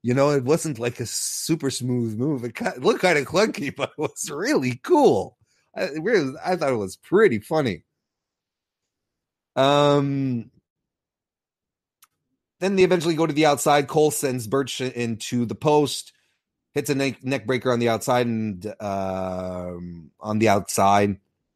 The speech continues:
Burch, uh, threw this one punch when they get back in the ring.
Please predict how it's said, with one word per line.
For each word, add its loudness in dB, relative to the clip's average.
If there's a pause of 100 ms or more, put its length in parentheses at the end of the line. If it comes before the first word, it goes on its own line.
(680)
Burch, 0 (420)
uh, 0
threw -2
this 0
one 2
punch 0
when 0
they 2
get 2
back 0
in -2
the -2
ring. -4